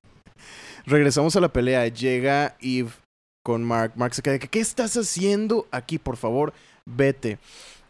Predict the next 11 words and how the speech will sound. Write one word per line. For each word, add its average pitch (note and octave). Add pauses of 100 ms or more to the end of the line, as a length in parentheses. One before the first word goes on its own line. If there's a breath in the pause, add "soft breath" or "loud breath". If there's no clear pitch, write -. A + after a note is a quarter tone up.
(1200)
Para C3
esto, F3 (100)
Conquest C3+ (1600)
alcanza C#3 (360)
a C3
agarrar A#2+
a D3+
Mark C3 (520)
con A#2+
esta A#2+
distracción B2